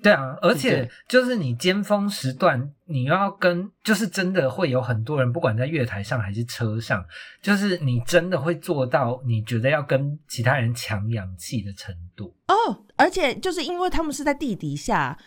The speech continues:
Speaker 2: 英国他们的地铁里面没有网路，对不对？也没有手机讯号。
Speaker 1: 对，对，对。
Speaker 2: 嗯，所以才会有这么多人在看报纸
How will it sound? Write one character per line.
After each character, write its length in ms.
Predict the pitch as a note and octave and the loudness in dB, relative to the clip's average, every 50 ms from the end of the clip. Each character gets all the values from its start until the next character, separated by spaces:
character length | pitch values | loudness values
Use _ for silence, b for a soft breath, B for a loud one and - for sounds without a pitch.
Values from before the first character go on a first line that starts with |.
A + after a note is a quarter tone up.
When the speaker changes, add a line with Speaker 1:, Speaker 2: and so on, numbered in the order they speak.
| b b b | b b b
Speaker 2:
英 140 | D#4+ F4 F4+ | -6 -2 2
国 180 | C#4+ B3 A3 | 2 2 2
他 140 | A3+ - D4 | 2 0 -2
们 180 | D4+ C4+ B3 A3 | -2 -2 -2 2
的 180 | A3 G3+ G3 | 2 2 2
地 300 | F#3+ - - - D4 A3 | 0 -2 -4 -2 -2 -2
铁 240 | F3+ - - F3 D#3+ | -2 0 0 0 0
里 160 | D#3+ D#3+ D#3 | 0 -2 -2
面 200 | D#3+ F#3 B3 B3+ | -2 -2 -2 0
没 180 | G#3 F#3+ F3 E3+ | 0 0 0 0
有 100 | G3 G3 | -2 -2
网 320 | G#3 G3+ F3 D3 A#2 A#2+ | 0 0 0 0 -2 -2
路， 180 | D3+ G#3+ A3+ F#3 | -4 -2 -2 -2
对 80 | D#3+ | -4
不 80 | F3 D3+ | -4 -4
对？ 240 | - D#3+ C#3+ B2+ C3 | -2 -2 -2 0 0
也 140 | C#3+ D#3+ E3 | 0 0 0
没 100 | F#3+ A3+ | 0 0
有 80 | A#3 | -2
手 200 | A#3+ - F3 C3+ | -2 -2 -4 -4
机 200 | C3 - - D#3+ | -4 -4 -6 -6
讯 280 | E3+ - - E3+ C#3 C#3 | -6 -4 -4 -4 -4 -4
号。 240 | - D#3+ C#3 A2 A#2 | -4 -4 -4 0 4
Speaker 1:
对， 280 | D#3 C3+ B2 A2 - _ _ _ | 4 2 2 2 -6 _ _ _
对， 220 | - A#2 G#2+ G#2+ - | -4 -4 -4 -4 -4
对。 240 | - A#2 G#2 G2 - _ | -4 -4 -4 -4 -6 _
Speaker 2:
嗯， 520 | G3 G3 G#3 A3+ C4 C#4 C4 B3 A3 G#3 F#3+ | -2 0 0 0 -2 -4 -6 -6 -6 -6 -4
所 160 | - - D#4 | 0 0 0
以 80 | E4+ B3 | 0 2
才 120 | - G#3+ | 0 0
会 120 | F#3+ B3+ C#4+ | 2 2 0
有 100 | A#3 F3+ | 0 0
这 100 | - C4 | -2 -2
么 120 | A#3 F#3+ | -2 -2
多 160 | F3+ G3+ G#3 | 0 0 0
人 100 | F#3+ E3+ | 0 2
在 100 | F3 G#3+ | 0 -2
看 240 | G#3 - - A3+ G3 | -2 0 0 0 0
报 280 | F#3 - G#3+ F3+ D#3 D3 | 2 2 0 2 0 -2
纸 360 | C#3 - - - - G#2 | -4 -8 -14 -14 -14 -14